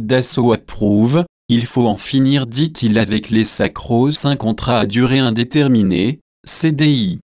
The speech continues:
Une nouvelle réforme des retraites et celle du financement de la sécurité sociale sont en préparation. Le premier janvier, Hollande a affirmé qu'il combattra tout ce qui s'opposera à cette politique.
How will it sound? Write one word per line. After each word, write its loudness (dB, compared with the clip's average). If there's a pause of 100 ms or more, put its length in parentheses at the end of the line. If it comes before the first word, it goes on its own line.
(100)
Une 2
nouvelle 2
réforme 0
des 2
retraites -2
et 2
celle -2
du -2
financement 0
de 0
la 2
sécurité 0
sociale -2
sont -4
en 0
préparation. 0 (260)
Le 2
premier 2
janvier, -2 (240)
Hollande 2
a 2
affirmé 0
qu'il -4
combattra 0
tout -6
ce -2
qui -6
s'opposera 0
à 0
cette -2
politique. 0